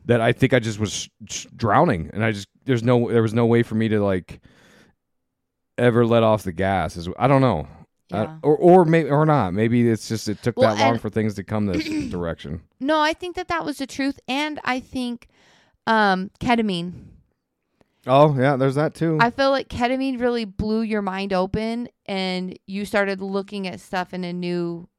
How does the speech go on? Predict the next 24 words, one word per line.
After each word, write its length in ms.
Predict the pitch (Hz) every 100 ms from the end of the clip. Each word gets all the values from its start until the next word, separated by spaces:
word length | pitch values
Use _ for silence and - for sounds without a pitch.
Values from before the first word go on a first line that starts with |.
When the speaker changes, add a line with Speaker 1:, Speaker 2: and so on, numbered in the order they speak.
| _ -
Speaker 2:
through 160 | 220
a 40 | 214
new 160 | 196
lens. 520 | 180 170 156 147 - -
Speaker 1:
Ego 340 | 104 107 98
death 420 | 87 90 87 82 -
got 240 | 92 78
me. 200 | 87 87 - - -
Speaker 2:
Yeah, 180 | 175
it 60 | 196
got 260 | 180 190 -
you. 80 | -
It 60 |
worked. 280 | 180 180 - -
It 80 | 214
wor-, 220 | 233 277
it 140 | 254 269
really 240 | 330 339
did 200 | 226 214
work 200 | 190 185
well 160 | 175 175
for 160 | - 143
you. 300 | 135 - - -
Speaker 1:
Yeah, 160 | 165